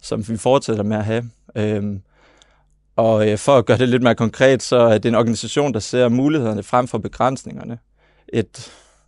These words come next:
et måske godt eksempel på det er igennem de sidste, der har været en, øh, coronapandemi de sidste par år. Det, det har været hårdt i mange brancher. Vi har også haft, øh, lukket butikker. Øhm, men vi har haft en organisation, der har formået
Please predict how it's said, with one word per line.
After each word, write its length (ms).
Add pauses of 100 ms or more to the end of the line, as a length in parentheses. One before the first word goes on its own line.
(220)
et 140
måske 240
godt 200
eksempel 400
på 80
det 180
er 140
igennem 420
de 60
sidste, 560 (720)
der 80
har 100
været 260
en, 120
øh, 80
coronapandemi 800
de 120
sidste 280
par 80
år. 140
Det, 400 (600)
det 80
har 100
været 240
hårdt 240
i 40
mange 280
brancher. 360
Vi 120
har 120
også 260
haft, 260
øh, 180
lukket 340
butikker. 440 (340)
Øhm, 480 (840)
men 420 (340)
vi 120
har 300 (140)
haft 300
en 80
organisation, 560
der 80
har 200
formået 460